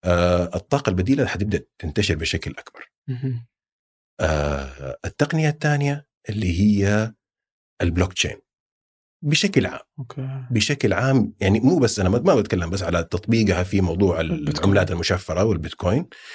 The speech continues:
Speaker 1: لا، لا، بشكل عام. أنت تخيل لو أنا دحين،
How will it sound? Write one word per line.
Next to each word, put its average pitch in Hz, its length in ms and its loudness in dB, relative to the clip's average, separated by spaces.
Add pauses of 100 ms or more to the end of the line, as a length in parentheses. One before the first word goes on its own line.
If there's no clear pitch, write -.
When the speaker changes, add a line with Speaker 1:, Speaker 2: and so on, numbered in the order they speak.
(160)
Speaker 1:
لا، 226 60 4
لا، 98 100 2
بشكل 151 320 0
عام. 80 240 -4
أنت 123 140 2
تخيل 101 500 -2
لو 127 220 4
أنا 104 140 2
دحين، 80 440 -4